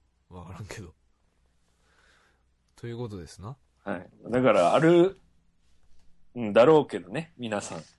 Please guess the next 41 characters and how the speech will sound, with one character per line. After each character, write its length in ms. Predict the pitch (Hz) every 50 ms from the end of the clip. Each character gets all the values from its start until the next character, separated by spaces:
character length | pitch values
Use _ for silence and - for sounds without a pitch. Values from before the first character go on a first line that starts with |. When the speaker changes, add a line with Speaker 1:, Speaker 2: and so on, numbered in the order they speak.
| _ _
Speaker 2:
こ 140 | - 123
う 60 | 117 101
い 40 |
う 20 | 92
の 60 | 95
が 140 | 90 76 -
Speaker 1:
ま 80 | - 92
あ、 80 | - _
Speaker 2:
よ 140 | - 120 101
く。 200 | - - 98 82 82 - - - - _ _
Speaker 1:
あ 100 | - 120
る 320 | 139 135 104 90 85 76 69
で 120 | 67 -
し 100 | - -
ょ 60 | -
う 40 | 78
ね、 180 | 92 95 87 -
多 100 | _ -
分。 120 | 76 71 -
Speaker 2:
Facebook 220 | 101 104 _ -
と 60 | - -
は 40 | -
そ 160 | - - 104
う 60 | 101
い 40 | 101
う 60 | 101
こ 100 | - 110
と 120 | - 127
な 140 | 117 107 104
ん 80 | 104 104
で 80 | 98
し 100 | 87 -
ょ 60 | 98 90
う 60 | 82
け 120 | - 90
ど。 140 | 82 87 - _ _ _ _ _ _ _ _ _ _ _ _ _ _ _
Speaker 1:
ま 120 | 120 120
あ 20 | 113
だ 120 | 120 123
か 80 | 113 104
ら、 140 | 98 92